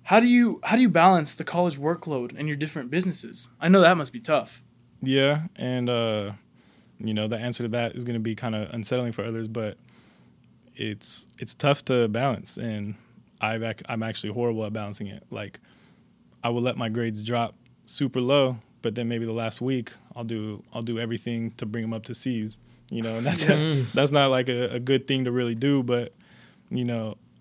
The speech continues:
Speaker 2: I have, I know that what I'm learning in school, it doesn't have anything to do with where my future's at. And I'm not, I'm not knocking college because college is for people. You know, there's people out there who need college and who want college.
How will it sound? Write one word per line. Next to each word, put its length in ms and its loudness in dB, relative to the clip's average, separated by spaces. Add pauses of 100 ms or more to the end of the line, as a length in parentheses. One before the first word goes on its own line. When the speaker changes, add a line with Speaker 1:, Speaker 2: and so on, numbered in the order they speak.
(140)
Speaker 2:
I 140 0
have, 480 2 (360)
I 140 4
know 280 4
that 220 2
what 120 -2
I'm 120 -2
learning 240 -2
in 80 -4
school, 460 -2 (480)
it 300 -6
doesn't 220 -2
have 140 0
anything 280 -4
to 100 -2
do 240 -2
with 420 -8
where 160 -4
my 140 -2
future's 380 -6
at. 160 -12 (360)
And 240 -4
I'm 120 -2
not, 240 4
I'm 100 -4
not 160 4
knocking 320 -4
college 400 -2
because 380 -4 (480)
college 320 4
is 200 0
for 140 -2
people. 460 -4
You 100 -6
know, 140 -4
there's 160 -4
people 240 -4
out 160 -6
there 180 -2
who 100 -4
need 240 -4
college 380 -2
and 120 -6
who 80 -4
want 260 -6
college. 400 -6